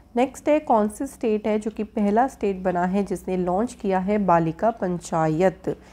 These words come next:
तो बालिका पंचायत शुरू करने वाला जो पहला स्टेट बना है, वो कौन सा है? गुजरात। ये एक, ये पंचायत जो है ना, ये गर्ल्स की पंचायत है, जिसका उद्देश्य क्या है कि जो गर्ल्स है ना, उनके लिए सोशल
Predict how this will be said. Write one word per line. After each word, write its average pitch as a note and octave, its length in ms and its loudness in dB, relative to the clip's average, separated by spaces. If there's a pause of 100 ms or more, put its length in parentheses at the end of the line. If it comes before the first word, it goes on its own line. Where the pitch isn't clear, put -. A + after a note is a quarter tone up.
(240)
तो F3+ 60 -2
बालिका F3 460 4
पंचायत G#3+ 420 -2
शुरू F3+ 300 -4
करने E3+ 320 -4
वाला E3 320 2
जो F3+ 140 -4
पहला F#3 480 0
स्टेट F3 340 -4
बना E3+ 320 0
है, F3 140 0
वो F3 260 0
कौन E3 200 0
सा F#3+ 200 0
है? A3 280 2 (360)
गुजरात। D#3 800 2 (540)
ये F#3+ 160 -4
एक, D4+ 300 -2 (300)
ये A3 180 2
पंचायत G#3 680 2
जो A#3+ 100 0
है G#3 120 0
ना, G#3+ 80 0
ये A#3 180 0
गर्ल्स F#3+ 480 2
की G3+ 120 -4
पंचायत D#3+ 640 -2
है, E3+ 160 -8 (320)
जिसका G#3+ 340 2
उद्देश्य F3+ 720 0
क्या G3 240 -2
है F#3 340 -2
कि A3+ 180 -6
जो A3 180 -2
गर्ल्स G3+ 500 0
है F#3+ 120 0
ना, F#3 260 0 (280)
उनके G#3+ 400 0
लिए A#3+ 260 0
सोशल G#3 560 -2